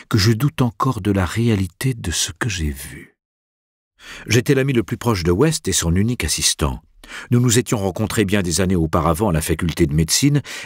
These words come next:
et j'avais participé à ses recherches dès le début.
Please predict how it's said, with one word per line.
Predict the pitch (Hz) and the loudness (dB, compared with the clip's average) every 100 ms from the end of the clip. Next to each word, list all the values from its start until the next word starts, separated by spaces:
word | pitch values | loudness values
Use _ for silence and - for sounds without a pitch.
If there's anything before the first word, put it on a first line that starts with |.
| - | -2
et | |
j'avais | 110 113 123 | 0 2 0
participé | 123 - 104 117 123 | -2 -4 -2 0 2
à | 98 | 2
ses | 85 95 | 2 2
recherches | 95 - 143 - 101 | 2 2 2 0 -2
dès | 98 120 | 0 0
le | |
début. | 82 82 69 64 - | 2 0 0 -6 -10